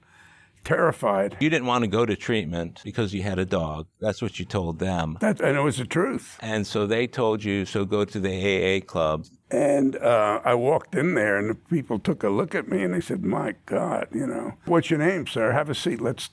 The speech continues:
Speaker 1: get him, let, buy him a cup of coffee," kind of thing, and all that.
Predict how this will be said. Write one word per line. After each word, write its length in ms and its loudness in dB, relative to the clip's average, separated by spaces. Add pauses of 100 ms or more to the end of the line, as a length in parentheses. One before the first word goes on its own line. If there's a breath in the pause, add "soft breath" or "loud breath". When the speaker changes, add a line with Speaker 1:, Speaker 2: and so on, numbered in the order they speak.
(340)
Speaker 1:
get 140 -2
him, 220 -2
let, 240 0
buy 140 2
him 80 0
a 60 -2
cup 220 -2
of 60 -20
coffee," 380 -2
kind 260 0
of 100 -2
thing, 300 2
and 120 0
all 220 2
that. 260 2